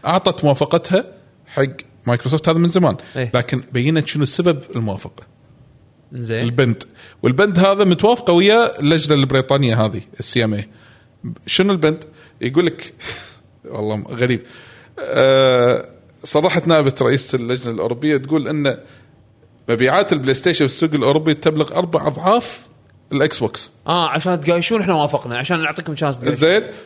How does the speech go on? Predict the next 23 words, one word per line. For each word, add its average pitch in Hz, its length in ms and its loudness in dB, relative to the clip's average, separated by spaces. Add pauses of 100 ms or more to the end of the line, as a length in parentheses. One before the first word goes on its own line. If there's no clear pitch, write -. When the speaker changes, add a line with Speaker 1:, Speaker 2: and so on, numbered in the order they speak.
Speaker 1:
وهناك 196 380 2
عدد 190 260 2
غير 196 120 2
محدود 180 380 0
من 175 140 0
الأسواق 160 360 2
الأوروبية 160 280 4
التي 160 260 0
تكون - 240 -4
فيها 170 240 2
الفجوة 175 640 2
أصغر، 190 300 0
حتى 208 240 0
الاستحواذ 185 460 0
على 175 180 2
أكتيفيجن 185 720 0
بليزرد 196 440 0
لن 233 240 0
يكون 226 420 0
قادرا 269 480 2
على 160 220 2
قلب 147 260 0
الموازين. 120 500 -2